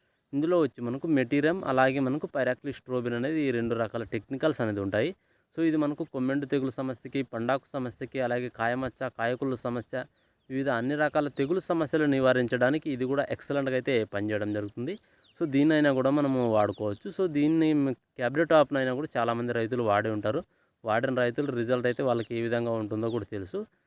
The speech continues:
దీన్ని వచ్చి మనము ఒక ఎకరానికి ఆరు వందల గ్రాములు అయితే స్ప్రేయింగ్ చేసుకోవాల్సి ఉంటుంది. దాదాపుగా మనకు దీని క్యాబ్రియో టాప్ ధర వచ్చి ఆరు వందల గ్రాముల ధర వచ్చి మనకు పదకొండు వందల రూపాయలుగా లభించే అవకాశం ఉంటుంది. క్యాబ్రియో టాప్ కాకుండా మనము నెక్స్ట్ ప్రోడక్ట్ తెలుసుకున్నట్లయితే మనకు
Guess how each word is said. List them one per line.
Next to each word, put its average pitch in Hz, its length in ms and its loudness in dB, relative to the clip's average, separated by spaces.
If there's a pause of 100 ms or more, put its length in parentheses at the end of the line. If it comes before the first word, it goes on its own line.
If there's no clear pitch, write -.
(160)
దీన్ని 156 220 0
వచ్చి 151 180 -4
మనము 147 240 0
ఒక 156 140 -2
ఎకరానికి 131 520 2
ఆరు 117 220 4
వందల 120 240 0
గ్రాములు 117 380 2
అయితే 117 260 0
స్ప్రేయింగ్ 110 440 -6
చేసుకోవాల్సి 101 500 -8
ఉంటుంది. 101 380 -4
దాదాపుగా 127 560 2
మనకు 131 300 -2 (460)
దీని 131 160 -2 (220)
క్యాబ్రియో 123 320 2
టాప్ 143 200 4
ధర 123 200 4
వచ్చి 123 280 2
ఆరు 120 200 0
వందల 117 240 -4
గ్రాముల 117 380 0
ధర 117 160 2
వచ్చి 113 240 -2
మనకు 113 260 -6
పదకొండు 117 420 -2
వందల 110 240 0
రూపాయలుగా 110 440 0 (460)
లభించే 110 400 -2
అవకాశం 110 580 0 (140)
ఉంటుంది. 101 460 -2
క్యాబ్రియో 139 380 0
టాప్ 156 280 4
కాకుండా 110 360 0
మనము 117 240 -2
నెక్స్ట్ 139 280 -2
ప్రోడక్ట్ 135 380 -4
తెలుసుకున్నట్లయితే 107 720 -6
మనకు 107 300 -4